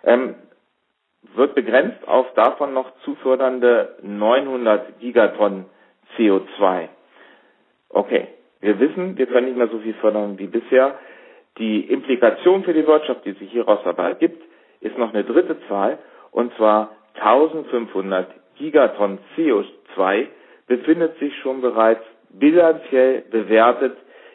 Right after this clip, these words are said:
in den Bilanzen großer Unternehmen. Und wenn hier tatsächlich die Fördermenge, ähm, im gleichen Verhältnis um ein Drittel,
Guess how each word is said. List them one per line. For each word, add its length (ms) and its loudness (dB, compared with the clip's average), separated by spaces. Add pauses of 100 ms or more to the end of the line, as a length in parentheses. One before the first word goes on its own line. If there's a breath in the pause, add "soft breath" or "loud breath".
(120)
in 180 -2
den 160 0
Bilanzen 640 -4 (480 soft breath)
großer 640 -2
Unternehmen. 800 0 (520 soft breath)
Und 200 2
wenn 200 2
hier 360 0
tatsächlich 600 -4
die 180 -8 (100)
Fördermenge, 800 2
ähm, 480 -4
im 160 -8
gleichen 400 0
Verhältnis 460 0
um 160 -6
ein 80 -6
Drittel, 420 -2